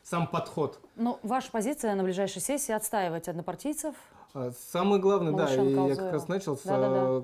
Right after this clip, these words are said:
Speaker 1: э, Малышенко, Алзоева. Безусловно, мы будем защищать наших товарищей, мы, э, не считаем их ни в чем виноватыми, и,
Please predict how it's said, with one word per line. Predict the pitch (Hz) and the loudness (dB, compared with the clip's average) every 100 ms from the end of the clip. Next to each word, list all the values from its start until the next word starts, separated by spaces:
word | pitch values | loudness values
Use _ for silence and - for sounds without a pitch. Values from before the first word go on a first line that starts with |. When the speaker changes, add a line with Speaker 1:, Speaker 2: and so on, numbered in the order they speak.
| 151 | -2
Speaker 1:
э, | 139 135 | -4 -4
Малышенко, | 156 156 139 139 139 214 196 135 | -6 -6 -2 -2 0 0 0 -2
Алзоева. | 131 175 151 | 0 0 0
Безусловно, | 143 135 139 147 175 156 135 | 0 -2 -2 -2 -2 0 0
мы | 135 143 | 0 0
будем | 139 135 127 | 0 0 -2
защищать | 135 - 185 | -4 0 0
наших | 196 185 139 | 2 -2 -4
товарищей, | - 147 143 131 - | -2 0 0 -2 -4
мы, | 135 143 143 139 139 _ _ | -2 0 0 -2 -6 _ _
э, | 135 131 | -4 -2
не | 135 156 | 0 0
считаем | 143 139 - 135 131 | -2 -4 -2 0 0
их | - | -2
ни | 135 | -6
в | - | -2
чем | 139 | -2
виноватыми, | 131 135 147 185 160 139 | -2 -2 -2 -2 -2 -2
и, | 127 120 123 120 | -2 -2 -2 -4